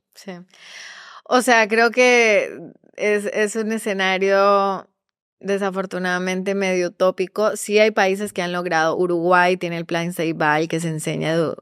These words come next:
eh, inglés virtualmente por profesores del extranjero. Pero es un país chiquito, en donde es mucho más fácil mover fichas y lograr cosas, yo siento. Pero sí, eso sería ideal.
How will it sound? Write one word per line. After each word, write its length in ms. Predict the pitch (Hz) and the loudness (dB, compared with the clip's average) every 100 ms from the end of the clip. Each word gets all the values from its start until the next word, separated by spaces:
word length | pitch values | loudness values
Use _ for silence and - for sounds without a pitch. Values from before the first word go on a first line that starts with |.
| - | -8
eh, 260 | 165 165 - | -2 -2 0
inglés 540 | 180 170 170 170 170 | 0 2 2 4 2
virtualmente 720 | 170 165 165 160 160 165 165 | 2 0 0 -2 0 -4 -4
por 160 | - 170 | -2 -2
profesores 520 | - 160 - 165 160 | -2 -8 -6 -4 -2
del 100 | 170 | 0
extranjero. 800 | 170 - 160 160 175 170 165 208 - - - - - - - - _ - | -2 -4 -8 -6 -4 -2 -2 -6 -10 -16 -16 -16 -16 -18 -18 -20 _ 2
Pero 600 | 220 208 208 196 196 190 | 4 8 8 8 8 6
es 120 | 185 | 4
un 100 | 196 | 4
país 340 | 208 202 196 - | 6 6 6 4
chiquito, 960 | 196 170 - 202 202 - 180 180 190 190 180 | 0 0 0 2 2 2 2 2 0 -4 -4
en 120 | 180 | -2
donde 200 | 175 170 | 0 -2
es 40 | |
mucho 220 | 175 170 185 | -2 -2 -2
más 180 | 175 175 | -2 -2
fácil 580 | 170 - 170 170 165 170 | -4 -2 -2 0 0 0
mover 440 | 160 160 160 165 | 0 0 0 -2
fichas 560 | - 180 170 165 165 165 | -6 -6 -4 -4 -4 -4
y 60 | |
lograr 400 | 160 160 165 - | -4 -2 -4 -6
cosas, 360 | - 151 - - | -8 -8 -10 -12
yo 100 | - | -12
siento. 460 | - - - - - | -12 -12 -14 -18 -4
Pero 280 | 180 180 165 | 2 2 2
sí, 420 | - 220 170 196 180 | 0 0 0 -4 -4
eso 180 | 180 208 | -2 0
sería 300 | 170 165 165 | 0 0 0
ideal. 400 | - 165 156 | 0 -2 -4